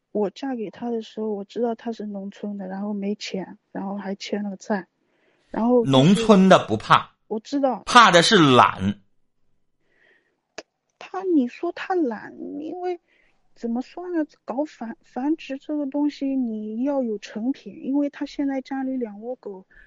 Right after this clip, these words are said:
Speaker 1: 还没有睁眼，你要给客户看，你很难推销。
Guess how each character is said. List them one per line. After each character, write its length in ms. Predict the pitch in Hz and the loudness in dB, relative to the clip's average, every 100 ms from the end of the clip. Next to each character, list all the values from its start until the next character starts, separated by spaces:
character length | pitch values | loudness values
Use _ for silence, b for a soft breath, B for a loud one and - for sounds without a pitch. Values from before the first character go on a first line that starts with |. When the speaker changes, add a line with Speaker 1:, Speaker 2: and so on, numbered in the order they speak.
| b | b
Speaker 1:
还 180 | - 240 | -8 -2
没 140 | 269 | 0
有 120 | 269 | 0
睁 280 | 233 - 269 | -2 -2 -2
眼， 200 | 262 - 92 _ _ | -2 -6 -20 _ _
你 200 | 202 233 | -8 -4
要 140 | 285 | -4
给 220 | 294 208 - _ _ _ | -4 -8 -8 _ _ _
客 200 | - 285 | -10 -8
户 160 | 269 262 | -6 -8
看， 380 | - 277 247 220 | -8 -8 -6 -6
你 100 | 240 | -8
很 280 | - 214 196 | -10 -10 -8
难 180 | 190 | -8
推 220 | 214 - 269 | -10 -4 -4
销。 340 | - 262 269 | -4 -8 -8